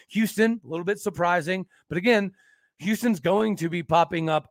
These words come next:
as a contender for a lot of us in the Big twelve. They always have been a quote unquote contender to some degree. Now they're a legitimate contender, a legitimate threat 'cause they can offer some of the same things. And then obviously Oklahoma State University. Now, again, some of these schools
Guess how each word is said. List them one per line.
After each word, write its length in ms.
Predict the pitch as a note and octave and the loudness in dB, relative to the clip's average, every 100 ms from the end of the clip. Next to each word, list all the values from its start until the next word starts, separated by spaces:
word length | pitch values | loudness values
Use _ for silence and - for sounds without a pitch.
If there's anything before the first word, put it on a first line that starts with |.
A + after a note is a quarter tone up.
| - | -4
as 360 | D3+ D3 D3 | 0 2 0
a 40 | C#3 | -4
contender 500 | - C3+ F#3 F3 C#3+ | -6 0 0 0 -2
for 140 | - | -4
a 60 | D#3 | -4
lot 280 | D3+ E3+ F3 | 0 2 2
of 140 | D3 | 0
us 160 | D3 - | -4 -6
in 80 | |
the 80 | D3+ | -8
Big 160 | C#3 C#3+ | -8 -8
twelve. 240 | C#3+ B2 | -8 -6
They 120 | D3 | -2
always 240 | A3+ C#4 G3+ | 4 4 4
have 460 | C#3+ C3+ G#2+ F#3+ - _ _ | 0 -2 -4 -8 -10 _ _
been 180 | E3+ D#3 - | -4 -4 -6
a 120 | D#3 | -14
quote 260 | - E3+ E3 | -2 0 0
unquote 280 | - D#3+ | -2 -6
contender 480 | - D#3+ D3 G3 D#3+ | -6 -8 0 0 0
to 80 | C#3+ | -6
some 240 | - G#3 | 0 2
degree. 360 | G3 C#3+ D3 C#3+ - _ - | 2 -2 -10 -14 -18 _ 2
Now 160 | G#3 | 4
they're 120 | A3 | 6
a 60 | G3+ | 4
legitimate 540 | F3+ E3 B2+ G3 F#3 | 4 2 4 2 2
contender, 320 | D3+ D#3 D#3 D#3+ | -6 -8 -4 -4
a 100 | D#3+ | -2
legitimate 540 | D#3 C3+ E3+ G3+ G3+ | -4 -2 -2 -2 -4
threat 240 | - D#3 - | -2 -2 -2
'cause 140 | D3+ C#3 | -10 -8
they 80 | |
can 100 | D3 | -10
offer 460 | B2+ F#3 E3 E3 D#3 - - | 2 6 6 4 -2 -6 -12
some 260 | - A#3+ | 2 4
of 80 | A3 | 4
the 80 | F#3 | -2
same 300 | - F#3 E3 | -4 -4 -4
things. 480 | - D3+ G#2+ F2+ - _ _ _ _ | -4 -6 -10 _ -20 _ _ _ _
And 100 | - | 0
then 80 | F#3+ | 6
obviously 320 | F3+ E3+ E3 | 6 4 0
Oklahoma 280 | F3 - D3+ | -2 -2 -8
State 120 | - | -8
University. 480 | D#3 D3+ G3 - G2+ _ _ _ | -8 -2 -2 -4 -12 _ _ _
Now, 140 | E3 | 2
again, 260 | G3+ G#3+ A2+ _ _ _ _ _ _ | 6 4 2 _ _ _ _ _ _
some 280 | - A3+ | 2 6
of 100 | C#4+ | 6
these 200 | B3+ C4 | 6 2
schools 360 | - G3+ F3 F3 | 0 0 0 0